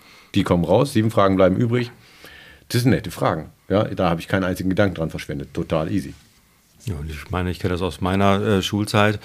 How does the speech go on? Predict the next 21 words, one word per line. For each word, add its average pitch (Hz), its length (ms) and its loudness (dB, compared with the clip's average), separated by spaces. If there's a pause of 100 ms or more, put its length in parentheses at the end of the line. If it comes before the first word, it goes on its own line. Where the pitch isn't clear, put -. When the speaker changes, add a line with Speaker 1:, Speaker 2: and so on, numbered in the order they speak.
(320)
Speaker 2:
Da 92 360 4
haben 92 220 2
die, 87 280 2
ähm, 82 500 -6
Lehrkräfte 95 500 -6
oft - 320 -8
auch 90 240 -2
auf, - 380 -4
ähm, 87 300 2 (360)
Unterrichtsstunden 101 880 2
zurückgegriffen, 98 640 -4
die 90 120 -2
sie 87 80 -2
schon 92 260 -2
vor 90 320 4
etlichen 117 340 2
Jahren 85 340 2
mal 87 220 2
erstellt 92 400 0
hatten. 95 320 -4 (320)
Also 101 280 4